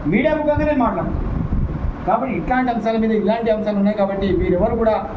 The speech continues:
ఈ ప్రాంత ప్రజలు అన్యతగా భావించండి అని తెలియజేస్తూ, మిగతా సోదరులకు నేను విజ్ఞప్తి చేస్తున్నా, మీరు కూడా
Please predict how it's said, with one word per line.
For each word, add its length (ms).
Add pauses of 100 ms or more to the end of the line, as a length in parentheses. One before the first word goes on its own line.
(300)
ఈ 140
ప్రాంత 400
ప్రజలు 240
అన్యతగా 480
భావించండి 520
అని 320
తెలియజేస్తూ, 400 (460)
మిగతా 480
సోదరులకు 320
నేను 240
విజ్ఞప్తి 400
చేస్తున్నా, 300
మీరు 400
కూడా 180